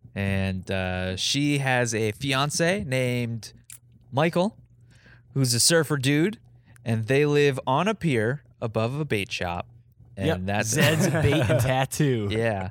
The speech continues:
Speaker 1: Uh, Zed is the name of the guy, the leader of the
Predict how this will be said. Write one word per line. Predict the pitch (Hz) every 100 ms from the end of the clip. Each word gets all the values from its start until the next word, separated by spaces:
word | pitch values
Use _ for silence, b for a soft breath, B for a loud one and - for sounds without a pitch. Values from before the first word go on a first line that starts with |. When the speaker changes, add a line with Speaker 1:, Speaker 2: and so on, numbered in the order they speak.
| B B B B
Speaker 1:
Uh, | 139 151 160 160 160 -
Zed | 151 120 156 233
is | 285 208 165
the | 170
name | 160 165 170 180 180 -
of | 139 156 147 151
the | 151
guy, | 139 143 151 151 113
the | 139 147
leader | 139 160 185 151 147
of | - 135 135 127
the | 135 139 139 135